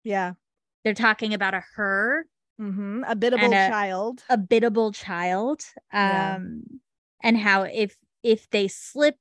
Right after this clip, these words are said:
Speaker 2: or if they screw this up in any way, they're all dead. But we
Speaker 1: Mm-hmm.
Speaker 2: don't know what it is or who the her is, though I think I do remember.
Speaker 1: Yeah, I definitely
Speaker 2: Um,
Speaker 1: remember this bit.
Speaker 2: so we'll see.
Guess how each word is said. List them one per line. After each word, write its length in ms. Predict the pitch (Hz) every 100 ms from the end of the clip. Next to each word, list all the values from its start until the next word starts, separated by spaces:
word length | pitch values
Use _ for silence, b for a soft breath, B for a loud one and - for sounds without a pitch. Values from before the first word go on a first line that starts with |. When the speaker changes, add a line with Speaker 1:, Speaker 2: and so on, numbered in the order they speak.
| _
Speaker 2:
or 100 | 220
if 120 | 196
they 100 | 196 185
screw 360 | - - 240
this 160 | 233 220
up 140 | 196
in 120 | 185 - -
any 260 | 233 220 214
way, 360 | 190 180 180
they're 200 | 175 180
all 140 | 180 170
dead. 380 | 170 - 123 - _ -
But 80 | 208 196 190 180 185
we 80 | 190
Speaker 1:
Mm-hmm. 20 | 202
Speaker 2:
don't 220 | 202 196
know 140 | 196
what 200 | 185 196
it 120 | 208
is 260 | 196 190 180
or 160 | 185 180
who 140 | 202
the 100 | 180
her 220 | 170 170
is, 240 | 175 185 180
though 180 | 202 202
I 200 | 202 - 339
think 240 | 370 370
I 160 | 370 339
do 240 | 233 226
remember. 560 | 240 247 254 269 262 269
Speaker 1:
Yeah, 380 | 196 180 175 180 - _ -
I 120 | 220
definitely 400 | 226 202 196 190
Speaker 2:
Um, 40 | 190
Speaker 1:
remember 400 | 185 180 170 165
this 380 | 170 160 - -
bit. 360 | 165 135 180 - -
Speaker 2:
so 280 | - 202 190
we'll 220 | 196 202
see. 480 | - 180 175 240